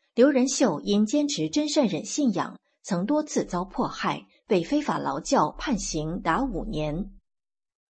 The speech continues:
二零二二年二月二十二号，刘仁秀又被鱼洞派出所非法绑架。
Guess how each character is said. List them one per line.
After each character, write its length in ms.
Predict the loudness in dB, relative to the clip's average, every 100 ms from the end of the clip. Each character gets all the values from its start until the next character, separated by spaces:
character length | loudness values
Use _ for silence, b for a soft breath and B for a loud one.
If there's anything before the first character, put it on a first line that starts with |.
| _ _ _
二 140 | 4 4
零 140 | 4
二 140 | 2
二 140 | 2 0
年 220 | -2 -2
二 160 | 0 0
月 120 | 2
二 140 | 0
十 120 | -2
二 200 | 0 0
号， 460 | -2 2 2 2 -6 b b 4
刘 140 | 6
仁 180 | 6 4
秀 320 | 4 4 4
又 180 | 2 2
被 200 | 4 2
鱼 180 | 0 0
洞 180 | 0
派 180 | 0 -6
出 160 | -6 -6
所 240 | -4 -6
非 200 | -2 -2
法 160 | -2 -4
绑 240 | -4 -4
架。 380 | -4 -4 -4 -8